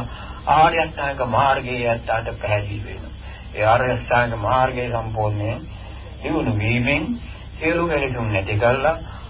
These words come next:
අරිහත් මාර්ගය අවබෝධ කරගන්න පුළුවන් වෙනවා කියන එකයි බුදුරජාණන් වහන්සේගේ දේශනාව. ඒ නිසා අද දවසේදී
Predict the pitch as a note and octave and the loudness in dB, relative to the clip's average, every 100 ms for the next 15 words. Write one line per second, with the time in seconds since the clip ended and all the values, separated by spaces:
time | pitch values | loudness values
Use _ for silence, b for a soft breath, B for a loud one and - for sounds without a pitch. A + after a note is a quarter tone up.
0 | B - D#3+ D#3+ F3 E3+ C#3+ C#3 C3+ C#3 | B 2 2 4 0 2 2 4 4 2
1 | C3+ C3+ C3 B2+ A#2+ A#2+ A#2 A#2 A#2 A#2+ | -2 -2 -2 -2 -4 -4 -4 -6 -6 -4
2 | A#2+ A#2+ A#2 A#2 A1+ A1+ - - - - | -6 -6 -8 -8 -6 -6 -6 -8 -8 -10
3 | - - - G2 G2+ G2+ F#2+ G2+ - A#2 | -10 -10 -8 -8 -8 -8 -8 -6 -6 -6
4 | G#2+ G2+ F#2 F#2 F#2 F#2+ F#2 - - - | -8 -8 -8 -10 -10 -10 -8 -10 -10 -10
5 | - E2 E2+ F2+ F#2 G#2+ - - - - | -10 -10 -10 -10 -8 -8 -10 -12 -14 -14
6 | - - - - - - - - - - | -14 -14 -14 -14 -14 -12 -12 -12 -12 -12
7 | - - - - - - F2 F2 F#2+ G2 | -12 -12 -14 -12 -12 -8 -2 0 0 0
8 | A#2 - - - - - - - - - | -2 -6 -10 -10 -12 -12 -14 -14 -14 -4
9 | - G2 G2 F2+ F#2 F#2+ F2+ F2+ F2 G#2 | 0 0 2 0 0 -2 -4 -4 -4 -4